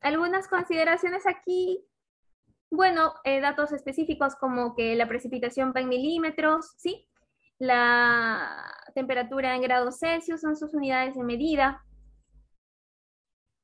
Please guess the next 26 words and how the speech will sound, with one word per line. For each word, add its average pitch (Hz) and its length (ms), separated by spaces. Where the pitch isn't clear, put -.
Así 262 260
que, 277 400
eh, 247 420
esta 277 200
es 294 100
una 294 380
de 247 160
las 226 200
formas, 254 460
de 240 140
hecho, 247 180
más 247 600
rápidas 262 640
que 247 60
existen 262 420
ahora 262 340
para 226 380
ver 294 480
y 269 40
revisar 254 380
información 254 760
del 233 220
clima 226 480
en 240 240
nuestros 285 400
dispositivos. 226 720